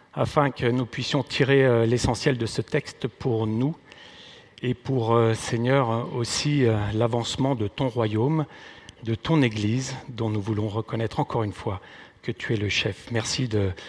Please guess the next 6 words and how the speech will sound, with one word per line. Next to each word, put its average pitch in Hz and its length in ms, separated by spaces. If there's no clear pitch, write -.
nous 101 220
inspirer 127 600
et 123 120
de 117 100
nous 95 400
édifier. 117 440